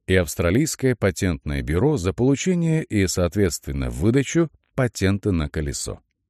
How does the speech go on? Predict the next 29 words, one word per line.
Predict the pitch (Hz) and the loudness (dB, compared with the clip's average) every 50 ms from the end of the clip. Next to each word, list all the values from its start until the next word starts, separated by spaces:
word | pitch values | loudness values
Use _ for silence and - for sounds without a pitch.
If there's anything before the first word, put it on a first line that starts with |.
| _ _ _ _ _ _ _ _ | _ _ _ _ _ _ _ _
В | 92 120 | 2 2
начале | 156 165 - - 185 170 160 160 | 2 2 2 2 0 2 2 0
двадцать | 135 104 113 143 147 - - 131 104 - | 0 2 2 0 0 0 -2 -4 -4 -2
первого | - 117 135 131 120 123 120 113 | 0 0 2 2 2 0 0 0
века | 113 104 92 80 - - 69 | 0 0 0 0 0 -4 -6
Австралия | 69 - - - 110 113 110 107 101 98 98 - _ | -6 -6 -4 -2 0 2 2 2 2 2 0 -2 _
упростила | - 95 - 104 95 92 85 - - - 101 85 73 73 | -6 -4 -2 2 0 2 0 0 -2 -2 0 0 0 -2
процесс | - 71 73 - - 107 101 - | -2 -4 -4 -2 -2 -4 -4 -4
получения | - 82 76 73 - - 85 85 78 73 | -4 -6 -6 -4 -4 -4 -2 -2 -2 -2
патентов, | - 69 71 - 139 147 143 131 135 117 - - _ _ - - - _ | -2 -4 -4 -2 -2 -2 0 0 -2 -2 -2 -8 _ _ -20 -20 -12 _
обязав | - 92 90 104 98 98 135 143 123 | -4 0 2 2 2 4 2 2 0
своё | - - 98 95 98 104 98 | -2 -4 -2 0 2 2 2
патентное | 104 95 85 - 98 90 80 - - 76 69 | 0 -2 -2 -2 -4 -4 -4 -4 -6 -6 -6
бюро | 65 76 92 113 143 151 - _ _ _ _ _ | -2 -2 2 2 2 2 0 _ _ _ _ _
выдавать | - 95 95 113 127 139 131 107 | -2 2 2 4 4 4 2 0
документы | 95 82 - 95 110 127 131 113 - 120 120 - - | -2 -2 0 0 0 0 0 -2 -2 -4 -4 -4 -4
на | 92 92 92 92 85 | -2 -2 0 0 -2
всё, | - - - 120 127 | -4 -4 -4 -4 -4
что | - - - 110 104 | -4 -4 -2 -2 0
угодно. | 101 90 73 71 64 55 50 50 - - _ _ _ _ _ _ _ _ | 0 0 -2 -4 -6 -6 -8 -10 -14 -16 _ _ _ _ _ _ _ _
Проверять | - - 131 135 151 165 185 180 - - | 0 0 2 4 4 4 4 2 2 2
новизну | 131 113 101 98 85 71 78 80 65 | 2 4 4 4 2 2 0 -2 -2
своего | - - - 98 95 92 87 90 80 | -4 -2 0 2 2 4 4 2 2
изобретения | 71 76 80 87 95 92 - 160 160 156 143 135 113 | 0 0 0 0 0 2 2 0 2 2 2 2 2
должен | 87 113 139 147 135 117 120 113 104 | 4 4 4 4 4 2 2 2 4
был | 110 120 110 | 4 2 2
сам | - - - 95 90 90 | 2 0 -2 -2 -2 -2
заявитель. | 71 73 80 73 67 64 60 57 - - - - - _ _ _ _ _ _ _ _ _ | -2 0 -2 0 0 -2 -4 -4 -6 -8 -12 -14 -16 _ _ _ _ _ _ _ _ _
Кеок, | - 113 131 139 113 78 58 - - - | 2 4 6 6 6 4 2 -4 -10 -20